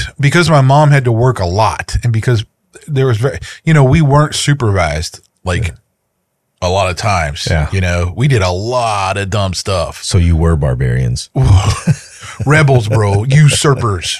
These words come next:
Speaker 1: you know, it was like, man, we were, we were gonna tear it up, you know? So growing up, like, and, and look, we had a good upbringing, upbringing. That's not,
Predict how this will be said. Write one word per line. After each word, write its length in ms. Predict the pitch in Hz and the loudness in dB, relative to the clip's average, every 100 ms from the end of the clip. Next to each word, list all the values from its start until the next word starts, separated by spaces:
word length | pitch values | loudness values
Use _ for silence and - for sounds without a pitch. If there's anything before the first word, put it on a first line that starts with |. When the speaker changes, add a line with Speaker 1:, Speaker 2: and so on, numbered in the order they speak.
| 113 117 | -8 -2
Speaker 1:
you 200 | 135 131 | 0 4
know, 300 | 131 131 127 | 4 4 2
it 100 | 147 | 4
was 160 | 139 131 | 2 2
like, 160 | 120 113 | 0 2
man, 360 | 143 147 143 | 4 6 6
we 140 | 143 165 | 6 4
were, 200 | 135 131 | 2 0
we 140 | 147 170 | 0 2
were 140 | 139 | 2
gonna 240 | 127 135 113 | 2 0 0
tear 320 | 139 139 143 | -2 2 2
it 220 | 143 143 - | 2 -2 -6
up, 280 | 127 107 - - _ - _ _ - | -4 -2 -2 -4 _ -20 _ _ -2
you 100 | 123 | 2
know? 340 | 131 135 127 - | 4 4 0 -2
So 400 | 156 151 139 - - - - | 2 4 2 -2 -20 -18 -4
growing 300 | 156 208 180 | 2 4 4
up, 140 | 160 156 | 2 2
like, 180 | 151 | 0
and, 180 | 175 185 - | 0 -4 -8
and 140 | - _ - | -12 _ -2
look, 280 | 160 95 - | 0 0 -2
we 140 | 220 | 0
had 80 | 185 | 2
a 40 | |
good 260 | 139 131 104 _ - | 2 0 -4 _ -6
upbringing, 520 | 117 98 98 87 87 | -4 -2 -2 -2 -4
upbringing. 480 | - 127 110 98 92 | -4 -4 -2 -2 0
That's 240 | 110 147 160 | 0 -2 0
not, 240 | 135 | -2